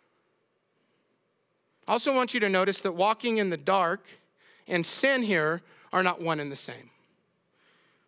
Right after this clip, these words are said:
John's making the point, walking in the dark has more to do with a posture and an attitude that we often have that has us hiding and denying and explaining away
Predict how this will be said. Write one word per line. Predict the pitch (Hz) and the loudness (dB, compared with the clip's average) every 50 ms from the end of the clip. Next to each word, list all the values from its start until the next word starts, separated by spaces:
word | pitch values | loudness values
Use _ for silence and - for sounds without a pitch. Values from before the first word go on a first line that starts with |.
| _ _ _ _ _ _ - | _ _ _ _ _ _ -2
John's | - 214 240 269 240 | 0 2 2 2 0
making | 247 254 247 - 247 226 | 0 0 0 0 0 -2
the | 214 202 | -2 -2
point, | - 240 220 185 165 | 0 -2 -2 0 2
walking | 190 220 269 302 - 359 349 | 2 2 2 2 0 0 0
in | 330 294 | 2 2
the | 247 | 0
dark | 190 180 214 214 233 240 - | 0 2 2 2 2 0 -2
has | - 226 202 180 175 | 0 0 0 0 0
more | 185 185 202 247 277 | -2 0 2 0 0
to | 277 - 240 | -2 -4 -10
do | 190 190 226 233 233 | -6 -4 -2 -2 0
with | 226 214 185 - - | 0 -2 -2 -4 -2
a | 165 170 160 | -2 -2 -2
posture | - - - - 214 240 254 - - - 220 202 | -4 -6 -2 0 0 0 0 -2 -6 -4 -4 -2
and | - 180 165 | -2 -2 -2
an | 160 156 160 | -2 -4 -4
attitude | - - 196 208 220 226 226 - - 175 147 135 127 127 131 _ _ _ _ _ _ _ _ _ _ _ _ _ _ _ _ _ _ _ _ _ _ _ _ _ - | -2 0 0 0 0 0 -4 -4 -10 -8 -8 -8 -8 -12 -14 _ _ _ _ _ _ _ _ _ _ _ _ _ _ _ _ _ _ _ _ _ _ _ _ _ -12
that | 160 165 | -8 -2
we | 175 175 | 0 2
often | 185 190 220 254 247 - 226 202 | 4 4 2 2 0 0 -2 -2
have | 180 180 156 143 147 151 147 - | 0 0 0 0 0 -2 -4 -6
that | - 151 | -8 -6
has | 160 175 202 226 220 - | -2 0 0 0 0 -2
us | 196 180 | -4 -4
hiding | - - - - - 254 277 277 233 170 131 120 - - _ _ _ _ _ _ _ _ _ _ _ _ _ - | -4 -6 -2 0 2 2 2 0 -2 -4 -4 -6 -12 -20 _ _ _ _ _ _ _ _ _ _ _ _ _ -12
and | 165 156 151 | -10 -10 -6
denying | - 170 165 170 180 214 254 269 262 226 165 127 117 117 120 - _ _ _ _ _ _ _ - _ | -4 -2 0 2 2 4 4 2 0 0 -4 -6 -10 -16 -20 -20 _ _ _ _ _ _ _ -20 _
and | - 160 170 | -8 -6 -6
explaining | 170 170 - - - - 226 247 262 285 294 294 277 | -4 -4 -6 -8 -4 0 0 2 2 2 2 0 2
away | 254 226 208 208 220 220 214 214 226 233 233 226 | 0 0 2 2 2 4 4 4 2 0 -2 -8